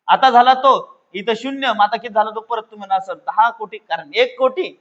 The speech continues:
आणि एक वाढला तर मग दश कोटी, म्हणजे जसं की सहा कोटी. मग पुढे एकाच्या पुढे सहा लाख, सहाच्या पुढे एक लाख, मग काय म्हणतो?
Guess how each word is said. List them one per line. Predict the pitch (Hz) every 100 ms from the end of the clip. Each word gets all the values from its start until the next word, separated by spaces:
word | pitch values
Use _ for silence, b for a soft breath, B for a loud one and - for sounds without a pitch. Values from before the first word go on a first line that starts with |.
| _
आणि | 147 160
एक | 175
वाढला | 196 180 160
तर | 151
मग | 143 262
दश | 269
कोटी, | 262 247 254
म्हणजे | 233 - _ 190 220
जसं | 214
की | 208 247 - _
सहा | - 226 226
कोटी. | 190 180 143 - _ _ -
मग | 170 190
पुढे | 202 208
एकाच्या | 208 214 208
पुढे | 214 220
सहा | 226 208
लाख, | 196
सहाच्या | 226 220
पुढे | 202 208
एक | 190
लाख, | 190
मग | 190
काय | 208 214
म्हणतो? | 180 233